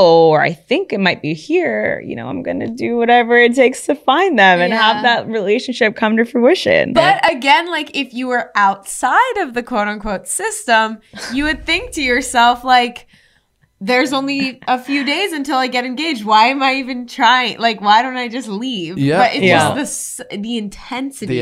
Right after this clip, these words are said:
Speaker 3: intensity,
Speaker 1: Yeah.
Speaker 3: yeah. Because it is, was it Alexa? Who was this girl? Alexa or Alexis?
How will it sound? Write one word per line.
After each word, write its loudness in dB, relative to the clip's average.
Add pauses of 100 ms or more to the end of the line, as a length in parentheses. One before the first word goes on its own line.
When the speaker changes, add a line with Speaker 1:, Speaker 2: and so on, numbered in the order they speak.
Speaker 3:
intensity, -6
Speaker 1:
Yeah. 4
Speaker 3:
yeah. -6 (240)
Because -4 (1040)
it -4
is, -6
was -2
it -2
Alexa? -4
Who 0
was -2
this -4
girl? -4
Alexa -10
or -4
Alexis? -2